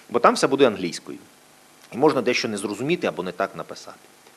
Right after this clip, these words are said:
Е, на що хотів би, от, власне, теж звернути увагу, це на те, е, що в двадцять третьому році від Одеської області, зараз говоримо про регіон, взагалі жодної заявки не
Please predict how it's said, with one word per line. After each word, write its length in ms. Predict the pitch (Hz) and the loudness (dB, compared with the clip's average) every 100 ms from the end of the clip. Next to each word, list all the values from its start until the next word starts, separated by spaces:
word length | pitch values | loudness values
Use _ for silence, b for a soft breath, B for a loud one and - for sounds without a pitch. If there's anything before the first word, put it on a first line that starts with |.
| B B B B - | B B B B -2
Е, 260 | 120 120 | 2 4
на 120 | 123 139 | 2 0
що 180 | - | 0
хотів 260 | 240 - 185 | 0 -2 -2
би, 100 | 147 | 0
от, 160 | 147 101 | 0 4
власне, 300 | 139 147 139 | 4 4 2
теж 260 | 151 120 | 4 4
звернути 460 | 90 98 110 117 120 | 2 -4 -2 -2 0
увагу, 560 | 110 113 - 233 196 | -2 0 0 2 0
це 260 | 135 - 127 | -2 0 0
на 160 | 120 117 | 2 -2
те, 480 | - - 165 185 170 - 98 | -2 0 2 0 -4 -14 -10
е, 800 | 98 95 92 90 90 87 87 85 67 | -2 2 4 4 4 4 4 2 0
що 460 | - - 131 110 - - - | -2 2 4 2 0 -10 -14
в 60 | 98 | 0
двадцять 360 | 131 147 123 | 2 4 0
третьому 440 | - 127 123 117 117 | 2 2 2 -2 0
році 420 | 147 175 - 78 - - - - B B B - _ _ - | 0 0 -4 -8 -12 -20 -20 -20 B B B -20 _ _ -8
від 240 | 143 - | -6 -4
Одеської 560 | - 92 113 - - 90 | -6 -2 0 -2 -6 -4
області, 460 | 95 151 135 - 78 | 0 0 0 -4 -4
зараз 280 | 92 85 76 | -6 -6 -8
говоримо 320 | 76 92 82 78 | -10 -8 -8 -10
про 220 | - 92 | -6 -4
регіон, 420 | 90 85 107 156 - | -4 -2 -2 -2 -4
взагалі 340 | - 90 120 | -6 -4 -4
жодної 340 | 101 101 90 87 | -2 -4 -6 -8
заявки 420 | 82 73 - - | -6 -8 -10 -16
не 100 | 73 | -18